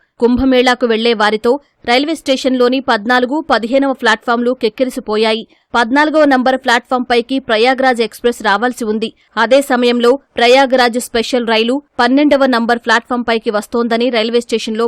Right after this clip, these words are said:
ప్రకటన వెలువడిందని, దీంతో ప్రయాగ్రాజ్ ఎక్స్‌ప్రెస్ అదే అనుకుని జనమంతా పన్నెండవ నంబర్ ప్లాట్‌ఫామ్‌పైకి వెళ్లాలని ఒక్కసారిగా తోసుకుంటూ వెళ్లారు. అదే సమయంలో పద్నాలుగవ నంబర్ ప్లాట్‌ఫామ్‌పైకి భారీగా వస్తున్న జనం జారి వారిపై పడటంతో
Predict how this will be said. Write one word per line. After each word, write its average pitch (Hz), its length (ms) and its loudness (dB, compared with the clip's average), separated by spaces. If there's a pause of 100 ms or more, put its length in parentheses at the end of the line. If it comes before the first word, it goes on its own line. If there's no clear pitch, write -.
ప్రకటన 226 420 -4
వెలువడిందని, 226 560 -2 (300)
దీంతో 277 360 2 (120)
ప్రయాగ్రాజ్ 254 600 2
ఎక్స్‌ప్రెస్ - 400 -2 (300)
అదే 226 320 2
అనుకుని 262 320 2 (400)
జనమంతా 285 500 2 (140)
పన్నెండవ 277 480 2
నంబర్ 247 300 -2
ప్లాట్‌ఫామ్‌పైకి 240 720 -2
వెళ్లాలని 233 420 -2 (120)
ఒక్కసారిగా 240 640 -2
తోసుకుంటూ 233 540 -2
వెళ్లారు. 208 340 0 (280)
అదే 220 220 2 (100)
సమయంలో 233 360 0 (380)
పద్నాలుగవ 269 500 2
నంబర్ 233 360 0
ప్లాట్‌ఫామ్‌పైకి 240 680 -2 (140)
భారీగా 233 440 0
వస్తున్న 226 280 -4 (100)
జనం 226 220 0 (400)
జారి 240 340 4 (220)
వారిపై 240 420 2
పడటంతో 226 500 -2